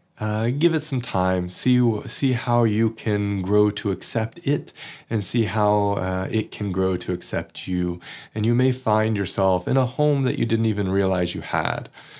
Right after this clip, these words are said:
Uh, and my call to action is kind of to build on that, and that is to simply ask you to reflect on when did your home become your home?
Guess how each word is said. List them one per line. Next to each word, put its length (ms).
Uh, 560
and 120
my 140
call 260
to 200
action 580
is 680
kind 240
of 220
to 100
build 400
on 280
that, 360
and 120
that 160
is 460
to 140
simply 720
ask 440
you 180
to 180
reflect 760
on 580
when 720
did 200
your 340
home 460
become 500
your 200
home? 500